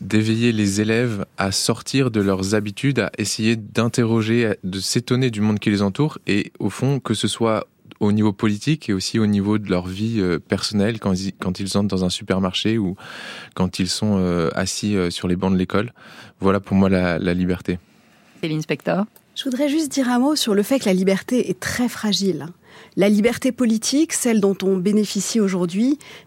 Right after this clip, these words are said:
Speaker 3: elle est constamment menacée. Et elle est menacée par les risques de guerre, elle est menacée par les risques d'oppression de nos propres gouvernements. C'est quelque chose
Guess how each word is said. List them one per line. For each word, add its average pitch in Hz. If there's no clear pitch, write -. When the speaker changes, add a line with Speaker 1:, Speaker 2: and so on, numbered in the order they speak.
Speaker 3:
elle 220
est 247
constamment 269
menacée. 214
Et 233
elle 226
est 226
menacée 233
par 208
les 214
risques 233
de 202
guerre, 254
elle 208
est 202
menacée 214
par 220
les 190
risques 214
d'oppression 254
de 220
nos 190
propres 269
gouvernements. 208
C'est 233
quelque 226
chose 330